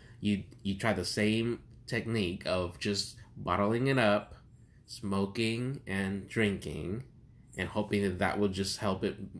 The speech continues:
help you get through the day. And it did for a little while until it just got too much for you to handle.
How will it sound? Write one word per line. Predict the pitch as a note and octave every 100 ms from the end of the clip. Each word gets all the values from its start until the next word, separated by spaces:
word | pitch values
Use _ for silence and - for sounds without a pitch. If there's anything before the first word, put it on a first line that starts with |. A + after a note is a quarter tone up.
| - - -
help | - G#2 -
you | G2
get | G#2+ F2+
through | - G#2+
the | A2
day. | G#2+ F#2 E2+ E2+ G#2+
And | G#2+ G#2+
it | G#2
did | G#2+ G2 F#2 F#2
for | G2+
a | F#2
little | F2+ D#2+
while | D#2 D#2 E2+ -
until | F#2 F#2 F#2+ F#2 - - - - -
it | G2
just | F#2 F2
got | - F2
too | - G#2+
much | F#2 -
for | - E2+
you | E2
to |
handle. | E2 - - -